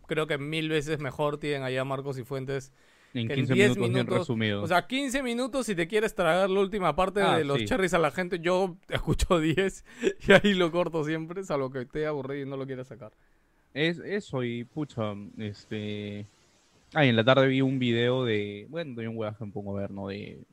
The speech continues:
Speaker 2: juegos de pelea, el, el tráiler de de King of Fighters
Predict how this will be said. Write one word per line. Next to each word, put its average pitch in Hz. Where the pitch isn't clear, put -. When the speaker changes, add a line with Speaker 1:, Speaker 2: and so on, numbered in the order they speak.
Speaker 2:
juegos 113
de 120
pelea, 98
el, 95
el 98
tráiler 107
de 101
de 98
King 113
of 107
Fighters 110